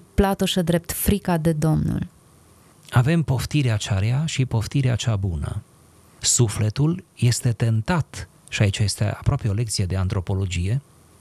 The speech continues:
Speaker 2: sufletul este mereu tentat să poftească, să tindă spre ceva. Asta este o temă uriașă în istoria creștinismului, vreau să vă spun. Pentru că noi suntem ființe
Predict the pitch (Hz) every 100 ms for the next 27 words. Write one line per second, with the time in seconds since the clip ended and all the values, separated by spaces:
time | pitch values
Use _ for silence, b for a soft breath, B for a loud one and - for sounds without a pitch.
0 | - - - 160 170 143 135 120 - 120
1 | 117 151 165 113 104 101 139 - 117 -
2 | 101 - 123 98 - 98 - 104 - 131
3 | 117 95 87 - - 85 101 90 - -
4 | _ _ - - - - - 101 - 90
5 | - 107 101 107 131 104 135 165 - 90
6 | 85 - 92 87 82 90 - 90 85 -
7 | 78 - - - - 87 90 - 85 82
8 | - 92 90 - _ - _ _ _ -
9 | 101 98 90 98 95 87 113 139 - _
10 | _ _ _ _ - - 117 107 104 -
11 | 107 127 - 120 104